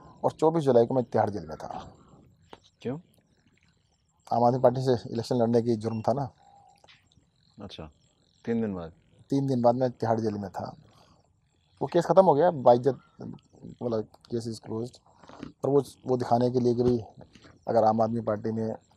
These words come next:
Speaker 1: तुम ज़्यादा जाओगे तो देखो ऐसे भी हो सकता है।
Speaker 2: हम्म।
Speaker 1: तो चौबीस जुलाई को मैं तिहाड़ जेल में था, दो दिन जेल में रहा। तो वहाँ पे मैंने सोचा,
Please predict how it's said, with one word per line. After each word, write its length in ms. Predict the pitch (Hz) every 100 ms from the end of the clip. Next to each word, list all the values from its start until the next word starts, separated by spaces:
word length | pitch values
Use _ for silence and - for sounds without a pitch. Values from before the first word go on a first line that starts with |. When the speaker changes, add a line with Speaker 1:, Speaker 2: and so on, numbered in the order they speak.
| _ _ _
Speaker 1:
तुम 120 | 123 107
ज़्यादा 240 | 104 110
जाओगे 320 | 107 107 120
तो 80 | 123
देखो 220 | 117 113
ऐसे 180 | 104 113
भी 60 | 107
हो 60 |
सकता 260 | 101 - -
है। 60 | - _ _ _ - _ _ _ _ _ _ _ _ _ _ _ _ _ _ 120
Speaker 2:
हम्म। 180 | 117 95 92 -
Speaker 1:
तो 480 | 139 143 139 113 - _ _ _ _ - -
चौबीस 240 | 143 165
जुलाई 280 | 143 131 127
को 380 | 117 127 127 - -
मैं 140 | 120
तिहाड़ 300 | 117 113 113
जेल 140 | 127
में 140 | 123 127
था, 80 | 135
दो 160 | 117
दिन 140 | 117 113
जेल 180 | 107
में 100 | 107
रहा। 160 | 107 107
तो 160 | - 123
वहाँ 140 | 131
पे 100 | 151
मैंने 200 | 143 135
सोचा, 380 | 120 107 -